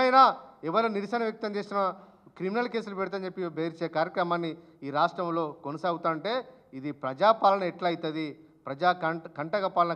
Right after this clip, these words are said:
కాదా అని చెప్పి ఇవాళ మేము ప్రశ్నిస్తూ ఉన్నాం. ఇవాళ కోదండరామ్ గారు అంటున్నారు ప్రజాపాలన కొనసాగిస్తూ ఉండని. ప్రజాపాలన కొనసాగిస్తే రేపు రాహుల్ గాంధీ గారి పర్యటనకు ఈ కొత్త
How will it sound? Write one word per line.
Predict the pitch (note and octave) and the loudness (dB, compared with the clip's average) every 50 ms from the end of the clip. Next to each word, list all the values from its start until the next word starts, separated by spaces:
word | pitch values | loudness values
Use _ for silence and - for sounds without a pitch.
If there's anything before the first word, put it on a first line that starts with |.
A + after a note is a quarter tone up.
| E3+ D#3 | 0 0
కాదా | D3+ D#3+ E3+ E3 | 0 2 2 0
అని | D#3+ D3+ | 0 -2
చెప్పి | D3 D3 - D#3+ D3+ C#3 C3 - - _ _ _ | -8 -8 -8 -8 -8 -8 -10 -12 -20 _ _ _
ఇవాళ | B2+ C3+ C3 | -10 -8 -8
మేము | C3 B2+ B2 - - | -8 -10 -12 -12 -14
ప్రశ్నిస్తూ | B2 - - C3+ - - B2 A2+ | -12 -12 -12 -14 -10 -8 -10 -8
ఉన్నాం. | A2+ B2+ B2+ A2 G2 _ _ _ - _ _ | -8 -8 -10 -10 -12 _ _ _ -20 _ _
ఇవాళ | C#3+ D3+ D#3+ D#3+ D#3+ | -4 -4 -4 -2 -2
కోదండరామ్ | E3+ G3 G#3+ A3 A3 A3+ A3+ A3 | 0 0 0 2 2 2 2 4
గారు | A3+ A3 G3+ | 4 4 4
అంటున్నారు | G#3 G#3 B3 B3 B3 B3 A3+ E3+ - - - - - _ _ _ _ _ _ _ _ _ _ _ _ _ _ _ | 2 2 0 2 4 2 2 2 -4 -8 -20 -20 -20 _ _ _ _ _ _ _ _ _ _ _ _ _ _ _
ప్రజాపాలన | D#3 F3 G3 B3+ C4+ C4 B3+ B3+ B3+ B3+ B3+ B3+ A3+ | -4 2 10 10 10 10 10 6 6 6 4 2 0
కొనసాగిస్తూ | A#3 - A#3 B3 A#3+ A3+ A3+ A#3 A3 G3+ G3 | 0 4 4 2 2 2 4 6 6 6 6
ఉండని. | G3 F#3+ E3 C#3+ B2+ - - - - _ _ | 4 0 -2 -4 -6 -12 -18 -20 -20 _ _
ప్రజాపాలన | E3 F3 F#3+ G3 C4+ C#4 C4+ C4+ C4+ C4 C4 C4 C4 B3+ B3 | 0 0 4 8 8 8 8 10 10 8 10 8 4 4 2
కొనసాగిస్తే | A#3+ A#3 G#3 B3+ B3+ B3+ B3+ A3 - - C4+ D4 D#4+ E4 D4 - - - - - - - C3+ E3 | 0 2 2 2 2 2 0 -4 2 6 10 10 10 10 10 6 -2 -12 -18 -18 -16 -8 -4 0
రేపు | G#3 A#3+ B3 A#3 B3 G#3+ | 2 2 2 4 4 6
రాహుల్ | G3+ G#3+ B3+ C4+ C4 B3+ | 8 8 8 8 6 4
గాంధీ | C4 B3+ B3+ | 2 2 4
గారి | B3+ B3+ A#3+ - - | 2 2 2 4 4
పర్యటనకు | A3+ A#3 B3+ C4+ C4+ C4+ C4 C4 - C4+ C#4 B3 G3+ - - - - - - F3 | 4 6 6 4 4 4 2 2 4 4 4 4 4 0 -8 -18 -20 -8 -6 -6
ఈ | F#3 F3+ - | -6 -2 -2
కొత్త | G3 F#3+ F#3+ | -4 0 2